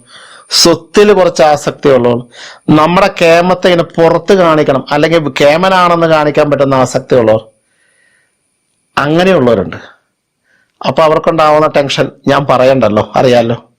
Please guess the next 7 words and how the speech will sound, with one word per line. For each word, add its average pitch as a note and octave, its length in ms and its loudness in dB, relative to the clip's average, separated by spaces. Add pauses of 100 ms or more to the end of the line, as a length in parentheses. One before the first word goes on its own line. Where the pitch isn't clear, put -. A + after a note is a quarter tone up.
(380)
വേറെ D3+ 340 2
ആർക്ക് D#3+ 360 0
എന്ത് D#3+ 300 0
കണ്ടാലും D3+ 460 2 (280)
അവർക്ക് C3 300 0
ടെൻഷനാണ്. G#2 500 -6 (2500)
മൂന്നാമതുണ്ട് E3+ 840 2